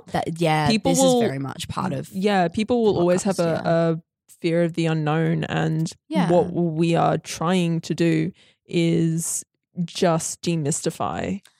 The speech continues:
Speaker 1: That's exactly the point. And we're trying to, um, do it in a, a really frank way and a really humanizing way, and a way that's sort of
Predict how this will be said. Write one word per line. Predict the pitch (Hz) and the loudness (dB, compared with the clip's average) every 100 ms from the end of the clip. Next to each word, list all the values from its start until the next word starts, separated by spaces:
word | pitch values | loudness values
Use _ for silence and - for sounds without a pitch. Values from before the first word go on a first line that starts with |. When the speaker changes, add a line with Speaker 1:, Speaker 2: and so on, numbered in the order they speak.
| _ _ _ | _ _ _
Speaker 1:
That's | 214 190 | -2 0
exactly | 196 175 156 - 143 | 0 0 -2 -2 -4
the | 139 | -4
point. | - 120 82 73 - | -4 -4 -6 -10 -6
And | 180 175 | -2 -2
we're | 175 | -2
trying | - 170 156 156 175 | -6 -4 -4 -4 -2
to, | - - 214 214 208 202 - - | -2 0 -2 -2 -2 -4 -6 -4
um, | 160 160 160 156 160 - - - | -2 -2 -2 -4 -6 -10 -20 -6
do | 170 151 | -2 -2
it | - | -4
in | 151 151 | -6 -4
a, | 143 135 135 135 - _ _ | -4 -4 -6 -8 -12 _ _
a | 156 | -8
really | 147 143 | -6 -8
frank | 156 151 170 - | -6 -4 -4 -2
way | 160 151 143 | -4 -4 -6
and | 143 | -8
a | |
really | 135 | -8
humanizing | 143 156 143 139 147 143 | -8 -6 -6 -6 -6 -6
way, | 143 147 - - _ | -6 -8 -14 -20 _
and | 160 151 151 - | -6 -6 -6 -4
a | 156 | -2
way | 151 151 | -2 -4
that's | - - | -6 -2
sort | - 165 | 0 0
of | 156 | -2